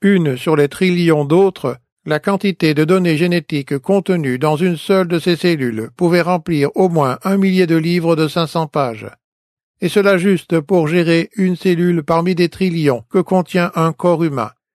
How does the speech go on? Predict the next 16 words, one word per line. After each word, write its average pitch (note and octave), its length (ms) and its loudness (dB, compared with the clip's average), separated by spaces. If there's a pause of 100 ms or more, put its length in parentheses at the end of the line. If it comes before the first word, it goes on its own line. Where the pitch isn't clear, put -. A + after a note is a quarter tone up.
(200)
Et E3 80 0
la D#3 120 2
plupart F3+ 440 -2
des C#3+ 140 -2
scientifiques F3+ 800 -2
considèrent E3 560 0
que D#3+ 100 -2
cette D3 260 -2
complexité F#3 920 -2
est D#3+ 140 -2
sous-estimée. D#3 840 -4 (300)
D'où G3 140 0
viennent F3+ 320 0
toutes D#3+ 200 -4
ces E3 140 0
données ? B2+ 400 -2